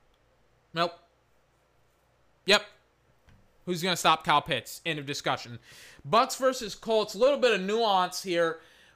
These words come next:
Colts have been on an absolute tear, beating the crap out of the Buffalo Bills, beating up on, uh, I think, the Tennessee Titans a couple weeks ago.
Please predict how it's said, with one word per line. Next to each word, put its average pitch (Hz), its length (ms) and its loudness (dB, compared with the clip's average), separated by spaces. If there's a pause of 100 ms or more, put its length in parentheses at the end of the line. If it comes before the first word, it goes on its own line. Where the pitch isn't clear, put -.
Colts 240 300 2
have 208 100 -6
been 196 160 0
on 202 200 0
an 170 100 0
absolute 185 520 0
tear, 196 240 2
beating 175 300 -2
the 143 80 -8
crap 180 340 -2
out 175 140 0
of 165 80 -4
the 151 60 -8
Buffalo 170 480 0
Bills, 185 640 0 (420)
beating 180 320 0
up 175 220 0
on, 170 240 2
uh, 156 260 4
I 143 80 -4
think, 214 160 -6
the 170 80 -8
Tennessee 160 320 -8
Titans 165 300 -4
a 143 40 -10
couple 135 280 -6
weeks 170 260 -6
ago. 127 320 -6